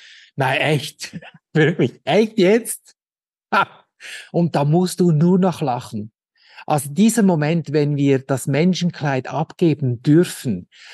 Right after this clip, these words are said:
das ist so ein schöner Moment. Also freut euch.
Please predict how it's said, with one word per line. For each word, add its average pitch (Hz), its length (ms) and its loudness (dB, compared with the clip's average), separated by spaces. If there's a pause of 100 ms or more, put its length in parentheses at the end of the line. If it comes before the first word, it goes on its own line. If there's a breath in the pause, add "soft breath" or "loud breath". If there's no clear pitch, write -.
(200 loud breath)
das 135 220 -2
ist - 320 -6
so 160 200 2
ein 151 220 -2
schöner 139 460 0
Moment. 117 680 -6
Also 127 240 -4
freut 131 460 0
euch. 101 200 -6